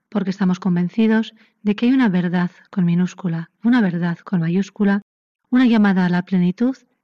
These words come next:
en todo matrimonio y en toda familia. Este programa es diferente a lo que venimos, eh, haciendo, preparando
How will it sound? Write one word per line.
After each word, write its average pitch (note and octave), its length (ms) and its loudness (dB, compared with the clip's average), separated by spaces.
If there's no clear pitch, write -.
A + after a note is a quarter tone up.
en G3 140 0
todo F#3+ 220 0
matrimonio G3 720 0
y G#3 80 0
en F#3 80 2
toda E3+ 200 -4
familia. E3+ 480 -6
Este C#4+ 220 -4
programa C#4+ 340 -2
es B3 60 -2
diferente F#3+ 560 0
a E3 40 -4
lo E3+ 100 -6
que F#3 120 -6
venimos, F3 460 0
eh, F#3 240 0
haciendo, F#3 340 0
preparando F#3 680 0